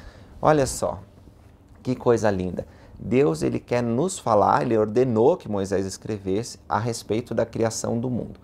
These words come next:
A criação é um dos três pilares da eternidade, conforme o elder Bruce R. McConkie chamou, e depois o presidente Russell M. Nelson, na época apóstolo, também repete isso. São os três pilares do plano de salvação. O primeiro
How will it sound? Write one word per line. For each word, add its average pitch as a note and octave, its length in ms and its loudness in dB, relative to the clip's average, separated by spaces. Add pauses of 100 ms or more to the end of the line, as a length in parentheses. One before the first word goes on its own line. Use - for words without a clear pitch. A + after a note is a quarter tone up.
(400)
A A#2 100 0
criação A#2+ 800 -2
é A2+ 160 0
um A#2 140 0
dos A2 320 -4
três E3+ 560 0
pilares A#2 640 0
da A2 100 2
eternidade, A#2+ 880 -2 (360)
conforme A2 480 2
o G2 120 2
elder G2+ 220 4
Bruce A2 380 -4
R. A2+ 140 -4
McConkie G2 440 -4
chamou, C3 360 2
e - 60 -2
depois D3+ 360 -4
o D#3+ 40 -16
presidente C3 480 -2
Russell B2 220 -4
M. A2 80 -2
Nelson, B2+ 300 0
na A2+ 80 0
época G#2+ 220 -6
apóstolo, C3+ 420 -2
também C#3 260 2
repete D3 480 -2
isso. C3+ 180 -4 (320)
São - 180 -2
os A#2+ 100 -8
três C#3 280 0
pilares A#2 520 2 (200)
do - 140 -8
plano F#3 300 2
de A2+ 100 -4
salvação. G2+ 640 -4 (760)
O F#2+ 60 -14
primeiro A2+ 560 0